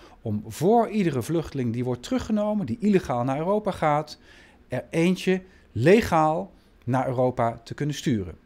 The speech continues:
En dat moet dan gaan om schrijnende gevallen, niet om gelukzoekers. Dat lijkt op papier een hele mooie afspraak. Eén voor één en hulp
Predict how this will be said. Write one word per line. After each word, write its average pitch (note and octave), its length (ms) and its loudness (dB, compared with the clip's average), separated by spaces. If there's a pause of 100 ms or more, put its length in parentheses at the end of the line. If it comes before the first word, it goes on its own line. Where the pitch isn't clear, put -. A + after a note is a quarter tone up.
(440)
En B2 100 -6
dat B2+ 120 -2
moet E3 100 0
dan C#3 140 0
gaan D#3 280 2
om A#2 100 0
schrijnende D#3 520 2
gevallen, C#3 520 2 (380)
niet F3 180 2
om G#3 120 2
gelukzoekers. - 800 -2 (520)
Dat D3+ 120 -2
lijkt C4 300 2
op F3+ 80 -4
papier G#3 420 0
een C#3 140 0
hele D3+ 360 2
mooie D3 300 2
afspraak. G2 680 -6
Eén G3+ 240 4
voor A#2 200 -4
één D#3 340 0
en F3 260 0
hulp D#3 400 2